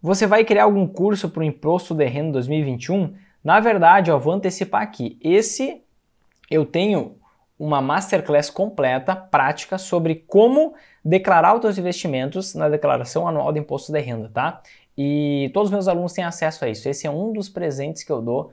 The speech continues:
pra todas as turmas do meu programa de acompanhamento, que é o Programa Investidor Sempre em Alta,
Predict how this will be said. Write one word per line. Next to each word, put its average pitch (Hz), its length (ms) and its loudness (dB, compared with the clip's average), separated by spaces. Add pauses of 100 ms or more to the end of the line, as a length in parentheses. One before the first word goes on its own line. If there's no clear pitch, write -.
(160)
pra - 140 -8
todas 175 260 -6
as 175 180 -6
turmas 165 540 -4 (160)
do 139 100 -8
meu 135 120 -4
programa 127 360 -2
de 127 60 0
acompanhamento, 135 680 -4
que 147 220 -6
é 160 60 4
o 202 80 2
Programa 151 440 -2
Investidor 139 460 -4
Sempre 147 260 -8
em 143 40 -6
Alta, 110 300 -10